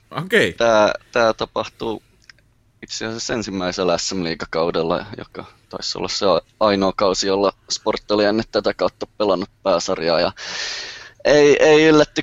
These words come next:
Speaker 2: kahteen tonniikaan kotipeleissä. Ja toi, se oli tuhatkahdeksansataayhdeksänkymmentäkolme kahdessa Helsingissä pelatussa ottelussa toi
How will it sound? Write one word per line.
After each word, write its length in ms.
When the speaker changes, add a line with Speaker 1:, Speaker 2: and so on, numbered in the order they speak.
Speaker 2:
kahteen 440
tonniikaan 580
kotipeleissä. 760
Ja 100
toi, 520
se 180
oli 240
tuhatkahdeksansataayhdeksänkymmentäkolme 2250
kahdessa 680
Helsingissä 560
pelatussa 560
ottelussa 640
toi 180